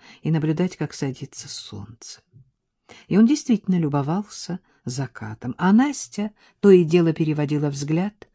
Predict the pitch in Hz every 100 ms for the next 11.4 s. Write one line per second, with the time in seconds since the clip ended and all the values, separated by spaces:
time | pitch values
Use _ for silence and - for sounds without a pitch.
0 | _ - - 151 135 156 185 180 180 _
1 | _ 175 170 143 - 139 - - - 160
2 | - _ - 117 135 135 127 120 107 104
3 | - 87 - - _ _ - - - 220
4 | 269 302 240 196 165 165 160 156 156 165
5 | 151 _ 143 139 135 - 156 170 220 202
6 | 180 180 175 175 170 160 202 240 - -
7 | - 175 208 - 170 156 156 202 233 202
8 | 170 160 160 190 190 180 160 170 170 156
9 | 143 143 143 - 139 123 143 165 175 -
10 | _ _ - - - - 165 190 208 202
11 | 226 202 180 -